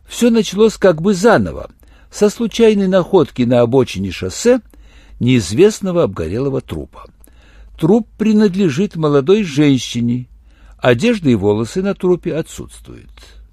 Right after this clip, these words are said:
Так было сказано в заключении. Поскольку неизвестный труп нашли в Кочневском районе, поначалу никому в голову не пришло связать страшную находку с пропавшей Анной Холиной.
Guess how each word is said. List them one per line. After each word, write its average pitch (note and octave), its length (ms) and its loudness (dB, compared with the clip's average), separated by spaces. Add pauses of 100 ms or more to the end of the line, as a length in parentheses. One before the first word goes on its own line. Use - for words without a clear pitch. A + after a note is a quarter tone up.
(400)
Так D#3 160 0
было E3 200 -6
сказано A#2 520 -8
в G#2+ 60 -18
заключении. - 720 -14 (480)
Поскольку F#3+ 460 0
неизвестный E3 640 -2
труп G#2+ 420 -6 (120)
нашли B2+ 340 -2
в - 80 -8
Кочневском A#2+ 760 -2
районе, G2+ 540 -4 (380)
поначалу G#3+ 600 0
никому E3 580 0
в E3 60 -8
голову G3 380 2
не D3+ 160 0
пришло A#2+ 420 -4
связать F#3+ 540 -4
страшную A#2+ 580 0
находку A#2+ 580 -4
с - 100 -16
пропавшей F#3 760 -4
Анной C3+ 380 -6
Холиной. - 560 -12